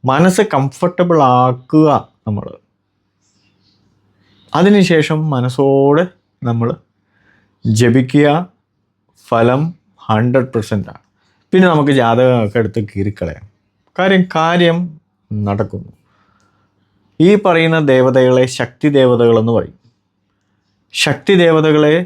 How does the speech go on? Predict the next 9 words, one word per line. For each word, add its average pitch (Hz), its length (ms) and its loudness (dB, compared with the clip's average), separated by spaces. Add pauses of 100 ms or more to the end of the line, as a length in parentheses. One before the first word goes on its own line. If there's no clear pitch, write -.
(520)
ഉപാസിക്കുന്ന 143 680 -2 (680)
ഒരു 143 180 4
വ്യക്തി, 117 360 0 (1080)
ആ - 20 2 (160)
ഉപാസകന് 139 600 -2 (120)
നവഗ്രഹങ്ങളാൽ 127 1000 0 (580)
ഒരു 139 200 2
തരത്തിലുള്ള 135 480 2 (100)
റേഡിയേഷൻ 113 440 0